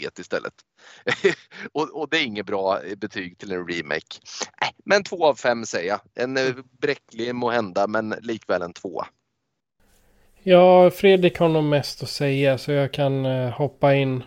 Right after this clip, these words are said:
Speaker 3: Och jag säger att det här är en, eh, en tvåa, precis som Niklas. Den är inte den, eh,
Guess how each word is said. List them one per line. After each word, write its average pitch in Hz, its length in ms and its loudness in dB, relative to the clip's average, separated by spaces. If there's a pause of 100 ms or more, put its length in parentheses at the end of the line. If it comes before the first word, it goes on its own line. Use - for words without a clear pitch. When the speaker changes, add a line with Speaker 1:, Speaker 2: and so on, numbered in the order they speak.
(100)
Speaker 3:
Och 151 120 -2
jag 147 160 4
säger 143 340 0
att 135 160 0
det 143 80 -2
här 151 200 4
är 147 160 6
en, 143 200 0
eh, 135 220 2 (280)
en 151 180 -4
tvåa, 143 440 2 (180)
precis - 280 -10
som 139 180 -4
Niklas. 143 540 -6 (640)
Den 156 180 2
är 156 160 6
inte 156 380 2
den, 151 440 2
eh, 131 340 0